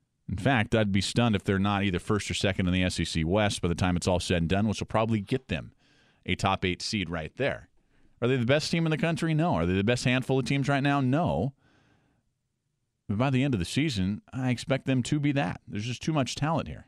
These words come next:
Way too much talent here. Thanks for the call, Joe. Appreciate it. A couple of texts at eight seventy, eight seventy. Uh, Reverend Ron, that's Ron Hunter,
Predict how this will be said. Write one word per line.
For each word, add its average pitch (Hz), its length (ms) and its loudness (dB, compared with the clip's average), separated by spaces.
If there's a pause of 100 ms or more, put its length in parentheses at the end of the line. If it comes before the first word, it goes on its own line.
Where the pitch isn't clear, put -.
(140)
Way 135 1040 -2
too 90 220 -4
much 76 280 -4
talent 57 340 -10
here. - 160 -18 (1400)
Thanks - 140 -12
for 104 80 -10
the 95 60 -6
call, 113 240 0
Joe. 82 280 -2
Appreciate 101 460 -6
it. - 80 -16 (1500)
A - 40 -8
couple 113 220 0
of 95 80 -2
texts - 360 0
at 101 240 2
eight 123 300 0
seventy, 117 840 2
eight 107 320 0
seventy. 107 760 0 (580)
Uh, 90 380 0 (640)
Reverend 143 460 2
Ron, 156 340 4
that's 117 160 -4
Ron 123 220 2
Hunter, 117 480 0